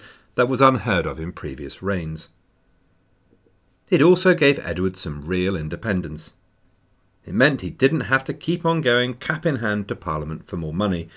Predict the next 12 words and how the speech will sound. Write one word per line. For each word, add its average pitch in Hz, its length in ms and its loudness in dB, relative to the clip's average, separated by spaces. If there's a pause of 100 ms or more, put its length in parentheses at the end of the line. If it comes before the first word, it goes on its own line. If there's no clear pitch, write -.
(420)
and 101 100 2
Edward 143 380 6
kept - 260 2
trying 98 300 2
also 147 440 -4
to - 160 -14
find 113 380 -2
regular 80 460 0
sources 123 500 -4
of 80 180 -8
royal 87 300 -2
revenue. 78 400 -6